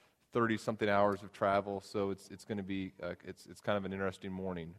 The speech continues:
for me, uh, uh, and we'll, we'll see how it goes. But I'm excited for the opportunity to share this passage from God's Word with you. And if you would, if you're able to,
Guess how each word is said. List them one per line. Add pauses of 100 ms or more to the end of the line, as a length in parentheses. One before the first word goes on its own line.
for
me, (340)
uh, (560)
uh,
and
we'll,
we'll
see
how
it
goes.
But
I'm
excited
for
the
opportunity
to
share (460)
this
passage
from
God's
Word
with (100)
you.
And
if
you
would,
if
you're
able
to,